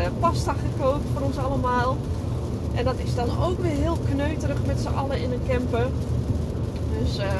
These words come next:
al met al is het eigenlijk ook allemaal zo slecht nog niet.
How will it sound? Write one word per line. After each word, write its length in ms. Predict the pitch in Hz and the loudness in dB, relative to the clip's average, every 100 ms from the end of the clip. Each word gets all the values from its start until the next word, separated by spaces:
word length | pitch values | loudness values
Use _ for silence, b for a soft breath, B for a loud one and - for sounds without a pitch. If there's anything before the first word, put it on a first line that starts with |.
| 185 185 | 0 0
al 220 | - 320 | 2 2
met 300 | - - - | 2 0 0
al 400 | 226 269 330 403 - - - - - | 2 4 2 2 0 0 -2 -4 -4
is 200 | 247 - | -2 0
het 120 | - | 0
eigenlijk 380 | - 254 262 - | 0 2 2 0
ook 140 | 214 - | 0 2
allemaal 420 | 240 277 220 226 | 2 2 0 0
zo 160 | 226 | 0
slecht 420 | 214 - 240 240 - | 0 2 2 2 0
nog 120 | - - | -2 0
niet. 280 | - - | -2 -2